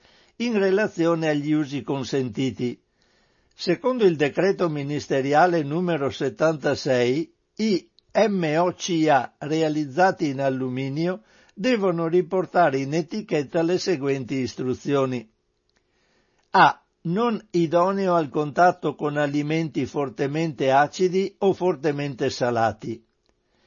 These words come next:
B. Destinato al contatto con alimenti a temperature refrigerate.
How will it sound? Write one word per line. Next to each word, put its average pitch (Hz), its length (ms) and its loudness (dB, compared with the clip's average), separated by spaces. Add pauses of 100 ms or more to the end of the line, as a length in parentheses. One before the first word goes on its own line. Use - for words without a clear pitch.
(320)
B. 190 400 2
Destinato 175 920 0
al 147 160 2
contatto 151 680 2
con 143 200 -4
alimenti 143 640 -2
a 135 100 0
temperature 135 920 -2
refrigerate. 120 1080 0